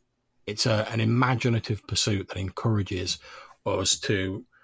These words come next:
albeit w-, with a system and stuff like that, but it encourages people to use their imagination and collaborate to create something that's far more than the sum of its individual parts.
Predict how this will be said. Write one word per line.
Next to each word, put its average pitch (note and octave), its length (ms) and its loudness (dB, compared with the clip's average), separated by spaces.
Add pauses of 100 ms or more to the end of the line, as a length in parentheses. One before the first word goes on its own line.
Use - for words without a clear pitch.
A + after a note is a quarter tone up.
(440)
albeit D#3+ 320 8
w-, C3 180 4
with C3 220 6
a B2 60 4
system G#2+ 500 2
and G#2 180 -4
stuff - 260 -2
like G2+ 180 -4
that, F#2 240 -6
but B2 120 -4
it A#2+ 160 -6
encourages A#2 540 4
people A2+ 340 0
to G#2 340 0 (440)
use G#2+ 440 6 (100)
their G2 220 2
imagination G2+ 960 2 (380)
and A2+ 260 2
collaborate G#2+ 960 0
to G2 380 -2
create G#2+ 500 0
something F#2 340 -4
that's - 220 -6
far G#2+ 440 2
more G#2 500 2
than G2 160 -6
the G2 80 -4
sum G2+ 240 2
of F#2 80 -8
its - 320 -6
individual F2+ 720 -8
parts. - 500 0